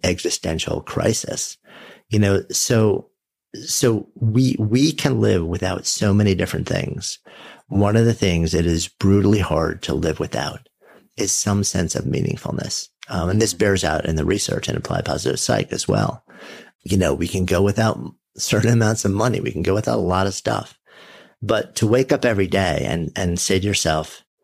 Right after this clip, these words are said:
"I don't feel like I matter in any meaningful way.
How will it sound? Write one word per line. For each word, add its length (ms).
"I 160
don't 300
feel 240
like 200
I 120
matter 340
in 100
any 180
meaningful 380
way. 280